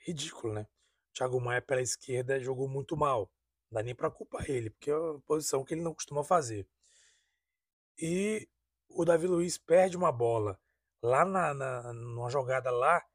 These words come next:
armando jogada lá no ataque, de uma maneira ridícula, ele perde uma bola,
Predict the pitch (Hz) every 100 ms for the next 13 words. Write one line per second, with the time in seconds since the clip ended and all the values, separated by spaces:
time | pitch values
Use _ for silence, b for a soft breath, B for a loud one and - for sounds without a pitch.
0 | _ _ 110 139 143 131 135 131 131 143
1 | 170 - 127 156 _ - _ _ _ 123
2 | 123 120 113 120 113 147 143 113 110 113
3 | 107 104 113 156